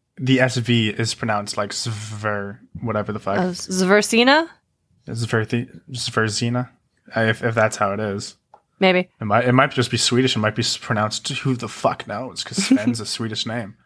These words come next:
Speaker 2: Maybe. Also, so I apologize if it is a real name, or not a real name. If it is not just stylized and has a clear pronunciation, I do not know it, and I apologize for that. Please
Speaker 1: Yeah.
Speaker 2: let me know. I've got, uh, Fantasy by Alina Bares and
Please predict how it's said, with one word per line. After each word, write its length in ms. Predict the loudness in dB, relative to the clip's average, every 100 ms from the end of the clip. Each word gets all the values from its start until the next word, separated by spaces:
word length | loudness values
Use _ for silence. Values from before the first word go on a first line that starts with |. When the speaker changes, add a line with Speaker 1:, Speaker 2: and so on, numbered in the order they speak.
| _ _ _ 2
Speaker 2:
Maybe. 360 | 4 4 0 0
Also, 300 | 2 2 2
so 100 | 2
I 60 | 4
apologize 480 | 4 4 2 -2 -2
if 220 | -4 -2
it 120 | -4
is 120 | -4
a 60 | -6
real 120 | -6
name, 220 | -8 -10 -14 _
or 80 | 0
not 160 | 4
a 60 | 4
real 160 | 4 0
name. 140 | -2
If 160 | -2 -2
it 180 | -4 -8 _ _ _ _
is 140 | -2 4
not 200 | 4 4
just 180 | -2 -2
stylized 720 | 2 4 4 4 2 2 -2
and 140 | -2 2
has 240 | 2 2
a 60 | 0
clear 260 | 0 -2
pronunciation, 680 | 0 -2 -2 -2 0 0 -2 -6 _ 0
I 120 | 2
do 100 | 2
not 120 | 0 0
know 120 | -2
it, 40 |
and 120 | -2
I 60 | -4
apologize 460 | -6 -10 -12 -14 -10
for 80 |
that. 180 | -10 -10
Please 300 | -4 0 0
Speaker 1:
Yeah. 60 | 0
Speaker 2:
let 100 | -4
me 80 | -8
know. 120 | -16 -20 _ _ _ _ _ _ _ _ 0
I've 180 | 2 6
got, 300 | 6 6 4
uh, 320 | 4 4 2
Fantasy 680 | -2 2 4 4 0 2 2
by 180 | 2 2
Alina 360 | 2 2 2 0
Bares 640 | 4 4 4 2 0 -4
and 500 | -4 -4 -4 -6 -14